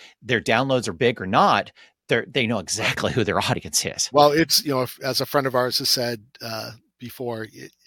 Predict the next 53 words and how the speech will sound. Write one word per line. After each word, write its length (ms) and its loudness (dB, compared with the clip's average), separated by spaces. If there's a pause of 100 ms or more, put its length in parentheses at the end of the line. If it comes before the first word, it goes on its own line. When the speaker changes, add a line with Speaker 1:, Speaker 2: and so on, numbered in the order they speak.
(360)
Speaker 2:
you 100 0
don't 180 6
need 180 0
five 300 4
million 280 0
impressions 540 0
if 120 -2
you 80 -6
Speaker 1:
No. 60 -6
Speaker 2:
can 100 -6
get 240 0
five 600 4
of 100 -10
the 100 -10
right 320 -4
ones. 460 -10 (160)
Speaker 1:
Right. 260 -12
Speaker 2:
'Cause 220 4
a 40 2
lot 160 6
of 60 -4
people 260 0
are 120 2
buying 440 2
five 340 -2
million 420 -6
impressions 580 -6
because 340 -4
they're 120 -4
gonna 140 -2
get 120 -8
five 500 2 (300)
conversions. 800 -4
Speaker 1:
Mm-hmm. 400 -12
Speaker 2:
But 80 -2
if 80 -4
you 100 10
have 120 8
the 80 4
right 240 8
ad 360 6 (160)
to 160 4
a 40 4
small 500 4
audience 560 -2 (360)
and 120 -6
it's 140 -2
the 100 -2
right 260 6
ad, 420 6 (440)
you 160 -4
might 180 2
get 220 4